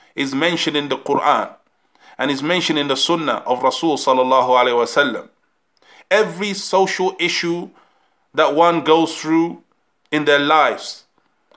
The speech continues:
the answers are in the Book of Allah and the Sunnah of the Messenger sallallahu alaihi wasallam. Every marital issue, marriage issue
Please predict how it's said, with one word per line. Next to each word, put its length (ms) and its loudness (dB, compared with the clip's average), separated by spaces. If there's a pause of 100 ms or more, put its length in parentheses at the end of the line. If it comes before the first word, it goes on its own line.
the 100 2
answers 500 0
are 160 2
in 100 0
the 60 -2
Book 240 -2
of 120 4
Allah 460 2 (440)
and 160 -4
the 60 0
Sunnah 360 -2
of 100 -4
the 60 -4
Messenger 400 -2
sallallahu 600 2
alaihi 220 2
wasallam. 500 0 (500)
Every 360 2
marital 600 2
issue, 460 -2
marriage 460 0
issue 500 -4